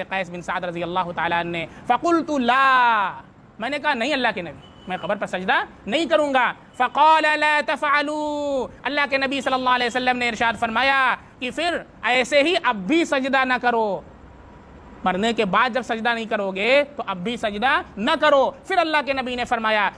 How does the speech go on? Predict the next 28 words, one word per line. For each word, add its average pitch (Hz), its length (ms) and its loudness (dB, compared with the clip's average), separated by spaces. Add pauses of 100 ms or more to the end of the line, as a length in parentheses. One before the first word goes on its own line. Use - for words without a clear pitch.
"लौ 269 280 4
कुन्तु 330 480 -2
आमुरु 269 480 2
अहदन 247 560 -2
अन 240 320 -6
यसजुदा 226 400 -2
लि 226 140 -2
अहदिन," 220 640 -2 (260)
अगर 320 240 2
मैं 302 200 -2
किसी 277 320 -4
को 294 160 2
हुक्म 269 320 -2
देता 233 400 2
कि 240 120 -12
वो 220 140 -6
किसी 202 280 -10
को 196 180 -8
सजदा 302 380 0
करे, 254 400 2 (200)
"लअमरतुन 247 720 0
निसा 220 360 0 (280)
अन 233 280 -4
यसजुदन 262 500 -4
लि 233 160 -2
अज़वाजिहिन्ना," 208 920 0 (420)
तो 247 120 4
मैं 233 340 2